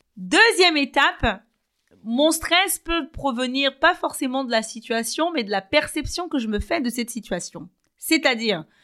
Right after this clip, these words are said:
Mais attends, on est plusieurs managers, mais pourquoi c'est à moi qu'on demande, en fait ? Il se passe quoi, là ? » Attends, mais ils veulent, euh, ils cherchent à me sortir, euh, euh,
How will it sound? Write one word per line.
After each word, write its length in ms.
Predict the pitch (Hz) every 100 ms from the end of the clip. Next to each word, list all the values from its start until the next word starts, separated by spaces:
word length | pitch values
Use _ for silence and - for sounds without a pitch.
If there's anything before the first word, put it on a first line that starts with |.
| _ _ _
Mais 100 | 190
attends, 300 | 190 196 233
on 80 | 202
est 80 | 175
plusieurs 400 | - 247 233 233
managers, 480 | 202 180 175 196 254 220
mais 100 | 180
pourquoi 300 | 202 - 285
c'est 120 | 196
à 40 |
moi 200 | 180 180
qu'on 200 | 196 190
demande, 260 | 180 175 190
en 100 | 160
fait ? 220 | 185 180
Il 60 | 170
se 80 |
passe 220 | - 170 -
quoi, 280 | - 196
là ? » 200 | 175 - - _ _ _ _ -
Attends, 300 | 190 190 214
mais 460 | 190 170 165 - -
ils 140 | 175
veulent, 260 | 165 190 190
euh, 560 | 165 - - 78 78 -
ils 80 | 185
cherchent 320 | - 190 -
à 80 | 190
me 320 | 175 170 165
sortir, 460 | 170 240 - - 330 381 370
euh, 440 | 254 214 208 208 202 - - - _
euh, 280 | 120 131 131